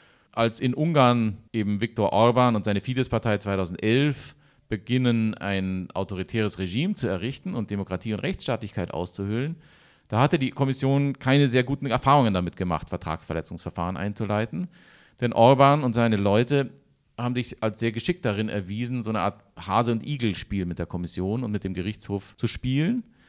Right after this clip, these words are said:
und beiden dann immer jeweils genau so weit entgegenzukommen wie nötig, dann das Verfahren sozusagen ins Leere laufen zu lassen und dann unterdessen auf anderen Wegen das eigentlich eben vertragswidrige Projekt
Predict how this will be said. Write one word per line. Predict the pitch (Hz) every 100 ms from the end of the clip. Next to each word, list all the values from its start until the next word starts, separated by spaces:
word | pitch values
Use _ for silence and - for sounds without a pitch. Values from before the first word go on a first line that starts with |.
| _ _ -
und | 123 113
beiden | 113 131 147 139
dann | 123 117
immer | 120 127
jeweils | 120 123 131
genau | 123 113
so | 113 120 151
weit | 139 135
entgegenzukommen | 117 98 113 135 156 - - 123 113
wie | 101
nötig, | 98 127 165 156
dann | 120 117
das | 107
Verfahren | - - 101 120 110
sozusagen | 101 101
ins | 92 95
Leere | 98 135 143
laufen | 123 135 -
zu | 139
lassen | 135 139 208 208 _ _ _ _ -
und | 131
dann | 131
unterdessen | 131 120 113 135 - 170 165
auf | - 110 -
anderen | 110 127 123
Wegen | 107 113 117 113
das | 104 - - -
eigentlich | 104 120 104
eben | 107
vertragswidrige | 98 92 98 98 - 107 107 101 92
Projekt | - 92 101 - -